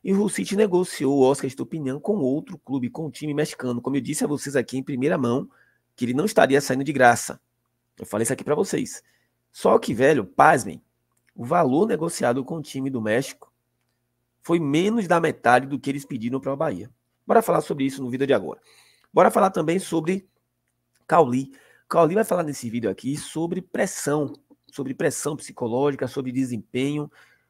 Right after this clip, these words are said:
O que é que ele acha? Qual é a visão dele com relação a isso, sobre o desempenho dele também nessa temporada, se foi melhor ou pior da, da temporada anterior aqui no Bahia. Eu quero saber a sua opinião.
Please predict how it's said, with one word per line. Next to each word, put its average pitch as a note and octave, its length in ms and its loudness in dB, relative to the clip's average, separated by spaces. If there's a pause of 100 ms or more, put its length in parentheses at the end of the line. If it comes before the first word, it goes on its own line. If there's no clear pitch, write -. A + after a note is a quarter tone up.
O - 80 -14
que D#3+ 80 8
é - 20 8
que F3 100 -2
ele F3+ 120 4
acha? C3 420 6
Qual C3+ 160 0
é - 20 2
a D#3 40 0
visão D3 280 -4
dele C3 220 0
com C3+ 120 -6
relação B2+ 380 -2
a A2+ 80 -2
isso, A#2+ 140 -6
sobre C3+ 200 -8
o - 20 -8
desempenho C#3+ 500 -4
dele C3 180 -2
também C3 440 -2 (440)
nessa C3+ 240 2
temporada, A#2+ 480 2
se - 120 -8
foi D3+ 120 -8
melhor C#3 400 2
ou D#3 160 0
pior C3 440 0 (420)
da, A2 140 2
da B2 320 2
temporada C3 560 2
anterior C#3+ 560 2
aqui C#3 200 -2
no C#3 120 -6
Bahia. C3 260 0
Eu C#3 80 -2
quero D3 180 -2
saber C#3 260 -4
a C3+ 40 0
sua D#3 200 -2
opinião. D#3+ 360 -6